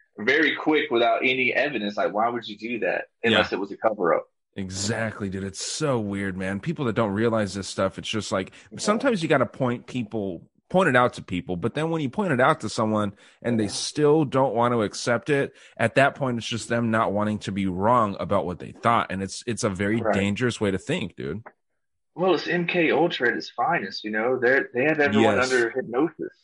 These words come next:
Speaker 2: Yeah.
Speaker 1: So the Del-, the Delta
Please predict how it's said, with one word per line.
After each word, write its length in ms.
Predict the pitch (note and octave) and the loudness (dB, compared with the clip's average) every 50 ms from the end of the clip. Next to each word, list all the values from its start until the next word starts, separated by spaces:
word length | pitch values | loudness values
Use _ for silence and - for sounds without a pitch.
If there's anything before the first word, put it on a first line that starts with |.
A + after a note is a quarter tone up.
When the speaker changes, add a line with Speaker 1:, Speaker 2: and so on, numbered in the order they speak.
| _ _ _ _ _ _ _ _ _ - - | _ _ _ _ _ _ _ _ _ -12 -8
Speaker 2:
Yeah. 200 | F#2 F2+ D#2+ - - _ - - - - | -6 -6 -6 -8 -10 _ -20 -10 -4 0
Speaker 1:
So 280 | C3 C3 C3 B2+ - - _ _ _ _ C#3+ | 2 2 2 0 -4 -12 _ _ _ _ 2
the 120 | C#3+ C3+ | 2 2
Del-, 360 | B2+ B2 C#3+ D3 E3 E3 - C3+ | 4 4 6 6 6 6 4 2
the 100 | C3 A#2 | 0 0
Delta 760 | - B2+ C3+ D#3 F3+ E3 E3 - C3+ A#2+ A2 G#2+ G#2+ G#2 | 2 2 4 4 4 2 0 0 2 2 4 4 4 2